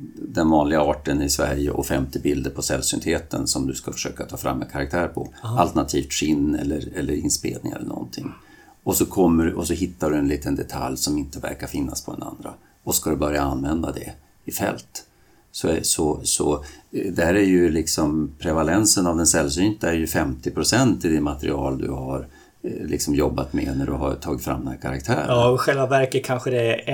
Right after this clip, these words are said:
Speaker 2: en på trehundratusen.
Speaker 1: <laughs> Ungefär så, va?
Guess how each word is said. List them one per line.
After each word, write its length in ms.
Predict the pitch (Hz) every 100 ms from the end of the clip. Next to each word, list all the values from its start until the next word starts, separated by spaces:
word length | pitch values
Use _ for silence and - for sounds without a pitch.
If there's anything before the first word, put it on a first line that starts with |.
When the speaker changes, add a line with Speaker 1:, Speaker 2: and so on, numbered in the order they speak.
| 127
Speaker 2:
en 200 | 120 113
på 160 | 113
trehundratusen. 920 | 113 127 110 120 117 117 143 131 - 147 -
Speaker 1:
<laughs> 120 | -
Ungefär 420 | 135 98 - -
så, 180 | - 92
va? 220 | 90 -